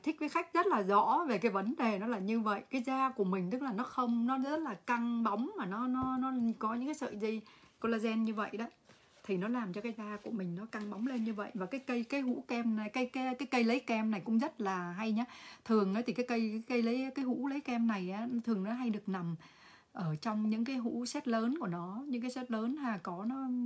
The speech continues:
cái set lớn của cái Hoàn Lưu Cao này Hà có hết á. Thì, à, nhưng mà cái set này thì được cái là mình được tặng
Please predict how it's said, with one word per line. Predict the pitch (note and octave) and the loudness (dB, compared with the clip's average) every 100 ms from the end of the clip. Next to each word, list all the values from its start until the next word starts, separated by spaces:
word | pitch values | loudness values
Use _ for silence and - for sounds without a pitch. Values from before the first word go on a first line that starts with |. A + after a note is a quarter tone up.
| A#3 | -2
cái | C4 | -4
set | C#4 B3+ | -6 -2
lớn | A3 A#3+ F4 | 0 0 -2
của | - | -6
cái | B3 A#3+ | -6 -4
Hoàn | B3 B3 A3 F#3 | -4 -4 -4 -4
Lưu | G3 | -6
Cao | A#3 G#3+ | -4 -4
này | G#3+ F#3+ | -2 -4
Hà | F#3 F#3 | -6 -6
có | F#3+ G3 | -4 -4
hết | C4 D#4 E4+ | -4 -6 -6
á. | F4+ - - _ _ _ _ _ _ _ _ _ - - - _ | -8 -12 -20 _ _ _ _ _ _ _ _ _ -20 -20 -20 _
Thì, | - F#3+ | -2 0
à, | F3+ F3+ | 0 -2
nhưng | F3 G#3+ G#3+ | -2 2 2
mà | F3+ | 0
cái | A3 | -4
set | - D4+ | -4 -2
này | B3+ G3 | -2 -2
thì | G3 | -2
được | F3 F3 E3+ | -2 -4 -6
cái | G3 | -6
là | A#3+ | -4
mình | G3+ F3+ | -4 -4
được | F3 E3+ | -6 -8
tặng | - | -12